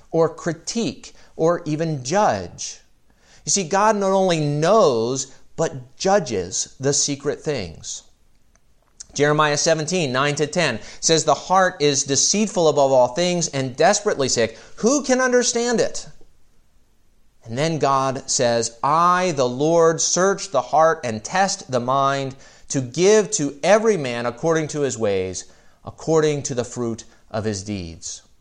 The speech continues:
See, God's word not only addresses and undresses, but it also assesses. God's word not only speaks to us and exposes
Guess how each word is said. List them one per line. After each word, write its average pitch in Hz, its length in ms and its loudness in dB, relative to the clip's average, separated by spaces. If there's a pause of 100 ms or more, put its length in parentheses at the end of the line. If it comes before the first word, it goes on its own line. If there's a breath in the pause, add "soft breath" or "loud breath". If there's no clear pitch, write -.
(1300)
See, - 140 -16
God's 135 340 0
word 135 240 0
not 131 180 0
only 135 460 -2 (100)
addresses 117 960 0 (100)
and 127 280 -4
undresses, 127 720 0
but 127 180 0
it 135 80 0
also 160 420 2
assesses. 147 1080 0 (1400)
God's 139 260 -2
word 151 180 2
not 151 200 2
only 151 220 2
speaks - 560 -2
to 175 400 0
us 147 440 2
and 127 140 -4
exposes 151 720 0